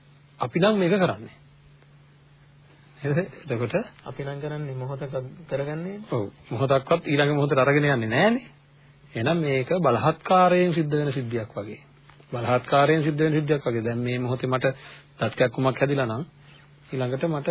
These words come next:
Speaker 1: මේ, මම ඊළඟ මොහොතට ඒක අරන් යන්නේ නෑනේ. මම නම් කරන්නේ ඒක. ඒක මගේ වැඩක් නම් මම නම් කරන්නේ.
Speaker 2: ඊළඟ මොහොතට අරන් යාමක් තමයි ඇති කරගන්නෙත් නේ.
Speaker 1: ඒ ඇති කරගන්නේ නෑනේ. අරන් යාමකට කාරණා ස-, සම්බන්ධ කරගන්නේ නෑනේ. එහෙනම් මේක වීමක්,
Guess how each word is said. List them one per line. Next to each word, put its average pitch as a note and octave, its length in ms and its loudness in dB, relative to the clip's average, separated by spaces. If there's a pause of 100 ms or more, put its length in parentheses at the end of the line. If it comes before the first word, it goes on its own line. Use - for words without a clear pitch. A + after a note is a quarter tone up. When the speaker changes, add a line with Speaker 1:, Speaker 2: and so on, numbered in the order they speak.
(120)
Speaker 1:
මේ, D#3 280 -2
මම D3 280 -2
ඊළඟ D#3 320 2
මොහොතට D#3+ 300 2
ඒක E3 120 4
අරන් D#3 160 4
යන්නේ E3 180 2
නෑනේ. D#3 280 0
මම D#3+ 160 -2
නම් E3+ 160 -2
කරන්නේ F3 320 -2
ඒක. F#3+ 100 -14 (280)
ඒක C3+ 140 -8
මගේ B2 260 0
වැඩක් D3+ 260 -2
නම් E3+ 160 -2
මම C3 200 -2
නම් C#3 180 -2
කරන්නේ. F3+ 340 -4 (300)
Speaker 2:
ඊළඟ D3 320 -8
මොහොතට C#3 360 -8
අරන් B2+ 240 -6
යාමක් D3 380 -8
තමයි D3 180 -10
ඇති B2+ 200 -6
කරගන්නෙත් D#3+ 460 -4
නේ. G3+ 160 -8
Speaker 1:
ඒ F#3 160 -4
ඇති C#3+ 140 2
කරගන්නේ C3+ 420 2
නෑනේ. E3 180 2
අරන් E3 200 2
යාමකට E3+ 360 0 (360)
කාරණා D#3 440 2
ස-, D#3+ 220 0
සම්බන්ධ D#3+ 380 0
කරගන්නේ B2 340 2
නෑනේ. G#3+ 260 -6 (560)
එහෙනම් E3+ 220 0
මේක G3+ 140 2 (220)
වීමක්, F3+ 440 4